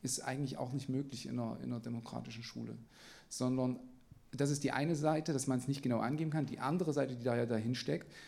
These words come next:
ist ja so ein bisschen die Frage nach dem fruchtbaren Moment. Wo findet die Wissensvermittlung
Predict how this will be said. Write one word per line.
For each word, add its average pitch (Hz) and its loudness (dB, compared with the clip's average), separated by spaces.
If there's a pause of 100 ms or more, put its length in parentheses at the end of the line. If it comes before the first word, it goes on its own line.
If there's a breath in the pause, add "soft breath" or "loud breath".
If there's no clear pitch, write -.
(260 loud breath)
ist 135 2
ja 135 4
so 135 4
ein 131 2
bisschen 135 0
die 127 2
Frage 127 2
nach 127 2
dem 123 2
fruchtbaren 123 0
Moment. 117 2 (1000 loud breath)
Wo 135 4
findet 143 2
die 127 2
Wissensvermittlung 131 2